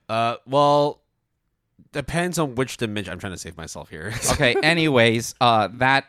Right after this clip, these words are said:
Speaker 2: is it for the time being. We will now go on our break while Will checks on his phone to see how much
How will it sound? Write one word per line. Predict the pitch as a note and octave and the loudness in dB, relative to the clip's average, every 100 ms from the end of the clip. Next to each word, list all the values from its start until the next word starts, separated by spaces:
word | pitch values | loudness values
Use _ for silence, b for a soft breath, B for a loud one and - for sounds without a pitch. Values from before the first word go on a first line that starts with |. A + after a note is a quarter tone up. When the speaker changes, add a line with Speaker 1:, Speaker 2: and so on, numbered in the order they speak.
| - | -2
Speaker 2:
is | B2 A#2 - | -2 -2 -2
it | B2+ - | -2 -2
for | - A#2 | -4 -2
the | A2+ | -2
time | - B2+ A#2 | -2 -2 -2
being. | G#2+ B2 C3+ C3+ C3+ C3 A2+ | -2 0 2 2 0 -4 -6
We | A#2+ A#2+ | -2 -2
will | A2 | -2
now | G#2+ A2+ A2 | 0 0 0
go | A2 A#2+ A#2 - | 2 4 4 2
on | G#2+ G#2+ G#2 | 0 0 0
our | G2+ G2 F#2+ _ - | 0 0 -4 _ -4
break | C3+ C3+ C#3 - b b b - | 0 0 -2 -10 b b b 2
while | A2 G#2+ | 4 4
Will | G#2+ A2+ A2 | 2 0 0
checks | - C3 - - | 0 -2 0 -2
on | A2+ | -2
his | G#2+ | -2
phone | - A#2+ A2+ | -2 -2 -2
to | A2 A2+ | -4 -8
see | - - A#2 F#2+ | -6 -8 -8 -8
how | - - A#2+ A#2 | -6 -2 0 0
much | A2+ A2+ A2+ - - | -2 -2 -2 -4 -12